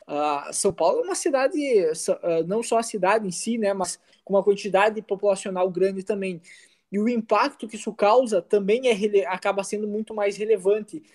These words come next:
Então, a gente tem pessoas dentro, digamos, num centro urbano que, eh, desconhece muito do que acontece no campo,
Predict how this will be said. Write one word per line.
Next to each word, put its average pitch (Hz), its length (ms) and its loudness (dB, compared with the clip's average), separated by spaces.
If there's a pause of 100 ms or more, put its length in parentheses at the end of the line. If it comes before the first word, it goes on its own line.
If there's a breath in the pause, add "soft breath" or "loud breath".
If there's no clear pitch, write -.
(120 soft breath)
Então, 208 160 0
a 233 60 0
gente 226 200 -12
tem 240 160 -4
pessoas 233 480 0
dentro, 220 380 -2
digamos, 196 320 -4
num 208 140 -4
centro 214 260 -2
urbano 226 580 2 (400 soft breath)
que, 208 460 -2
eh, 175 260 4
desconhece 214 760 -2
muito 214 280 -2
do - 40 -8
que 202 100 0
acontece 185 420 -2
no 196 100 -4
campo, 240 480 2